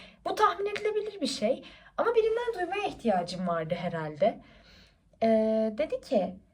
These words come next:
"Arabaları düşünelim. Arabalar örneği üzerinden gidelim. Sen nereye gitmek istiyorsun?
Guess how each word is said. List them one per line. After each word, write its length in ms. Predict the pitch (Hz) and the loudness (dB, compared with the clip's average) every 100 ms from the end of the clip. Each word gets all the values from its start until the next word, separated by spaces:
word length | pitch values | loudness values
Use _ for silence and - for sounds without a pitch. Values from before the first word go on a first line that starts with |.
| _ _ _ _ _ _ - | _ _ _ _ _ _ 10
"Arabaları 680 | 339 381 370 359 349 - 226 | 10 8 -2 2 4 2 2
düşünelim. 640 | - 208 170 185 - - | -2 0 0 0 -6 0
Arabalar 440 | 208 202 202 202 196 | 2 6 6 6 6
örneği 380 | 180 175 160 | 4 2 0
üzerinden 580 | 160 160 160 160 160 165 | -2 0 0 0 -6 -6
gidelim. 460 | 160 151 - 269 - - - - _ | -6 -6 -6 -8 -12 -20 -20 -20 _
Sen 340 | 220 320 339 359 339 - _ _ _ _ _ _ _ _ - | 0 8 8 8 -8 -18 _ _ _ _ _ _ _ _ 0
nereye 280 | 302 330 247 | 6 8 8
gitmek 340 | 196 - 165 | 4 -4 -8
istiyorsun? 600 | - - 175 170 - 294 | -8 -8 0 0 0 -6